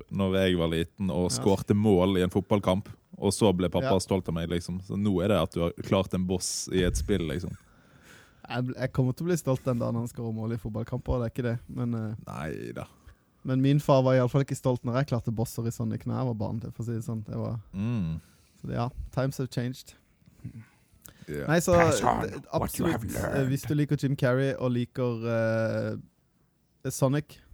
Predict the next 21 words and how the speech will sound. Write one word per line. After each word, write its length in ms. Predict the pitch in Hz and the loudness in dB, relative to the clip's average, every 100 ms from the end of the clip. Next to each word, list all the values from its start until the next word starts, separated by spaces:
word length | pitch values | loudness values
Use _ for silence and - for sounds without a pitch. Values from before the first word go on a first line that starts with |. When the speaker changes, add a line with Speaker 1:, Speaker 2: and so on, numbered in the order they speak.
| - - - - _ _ - - - _ _ - - _ - | -20 -20 -20 -20 _ _ 4 4 0 _ _ -20 -20 _ -12
Speaker 2:
hvis 100 | 139 | -4
du 80 | 143 | -2
liker 260 | 135 139 | 0 0
Jim 160 | 139 135 | 2 2
Carrey 260 | 139 131 131 | 4 4 6
og 60 | |
liker 200 | 123 131 | 4 2
Sonic, 300 | 123 123 139 | -2 -2 -2
så 320 | - 127 117 113 | -4 -4 -2 -2
er 40 | |
det 300 | 117 110 107 | -2 -2 -4
absolutt 360 | - - 117 - | -8 -12 -12 -10
verdt 200 | 117 - | -10 -6
å 200 | 117 110 | -6 -6
se 140 | - - | -6 -8
han. 120 | - | -6
Det 1040 | - - - - - - _ _ _ - | -6 -8 -12 -20 -20 -20 _ _ _ -8
var 100 | 143 | -4
en 80 | 127 | 0
gøy 120 | 120 | -2
film. 180 | 120 | -4